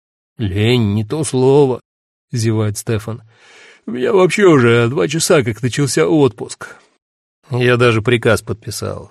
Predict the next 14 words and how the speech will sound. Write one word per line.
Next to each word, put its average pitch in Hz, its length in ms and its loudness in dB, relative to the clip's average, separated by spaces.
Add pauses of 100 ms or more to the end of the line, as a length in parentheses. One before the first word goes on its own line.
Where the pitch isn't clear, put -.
(140)
так 113 200 -2
что 113 200 -4
сегодня 143 680 0
самообслуживание. 104 1300 -4 (160)
Сам 113 320 0
возьмешь 101 380 -2
мою 98 260 0
руку, 151 480 -2
сам 143 300 -4
куда 127 220 0
надо 104 240 0
приложишь. 104 680 -2 (140)
Ты 135 160 -4
сильный, 98 540 -6